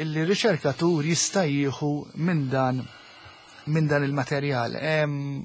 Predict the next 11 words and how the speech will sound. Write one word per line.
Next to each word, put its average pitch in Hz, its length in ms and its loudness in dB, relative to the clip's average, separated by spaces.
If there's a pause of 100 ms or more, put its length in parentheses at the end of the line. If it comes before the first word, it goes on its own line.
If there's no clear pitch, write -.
(340)
bħala, 160 400 4
bħala 160 280 2 (100)
espert 143 500 0
li, 139 220 -2
li 135 120 -2
għamilt 127 440 -4
ħajtek, 120 420 -2
ħanajdu 117 400 -8
hekk, - 320 -12
em, 107 140 -10
tirriċerka 120 640 -4